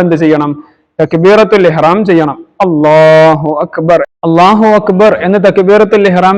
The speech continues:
ചെയ്തതിന് ശേഷം നമ്മൾ എവിടെയാണ് കൈവെക്കേണ്ടത്? നമ്മുടെ നെഞ്ചിന്റെ താഴെയും പൊക്കിളിന്റെ മീതെയുമായിട്ടാണ് നമ്മൾ കൈവെക്കേണ്ടത്.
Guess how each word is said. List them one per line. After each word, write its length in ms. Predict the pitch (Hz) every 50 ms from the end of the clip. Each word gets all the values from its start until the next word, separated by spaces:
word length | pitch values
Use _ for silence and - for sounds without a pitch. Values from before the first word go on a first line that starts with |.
| 196 190
ചെയ്തതിന് 380 | 190 185 180 190 180 190 190 185 - 180
ശേഷം 260 | 180 180 180 190 180 170 170
നമ്മൾ 160 | 165 180 185 175
എവിടെയാണ് 320 | 170 180 196 202 196 202 202 190
കൈവെക്കേണ്ടത്? 600 | 190 185 185 196 190 196 185 185 185 180 175 180 185 180 180 _ _ _ _ _ _ _ _ -
നമ്മുടെ 300 | 135 135 139 147 156 165 170 160
നെഞ്ചിന്റെ 420 | 151 156 151 175 180 180 185 196 165 180
താഴെയും 420 | 175 170 170 170 175 180 220 247 240 - _ _ _ _ _ _ -
പൊക്കിളിന്റെ 540 | 170 165 165 - - 208 214 208 202 202 214 202
മീതെയുമായിട്ടാണ് 840 | 190 190 196 180 208 214 214 208 196 185 185 185 175 180 180 180 180 180
നമ്മൾ 180 | 175 175 190 208 196
കൈവെക്കേണ്ടത്. 600 | 214 202 190 190 190 - 196 180 180 175 165 156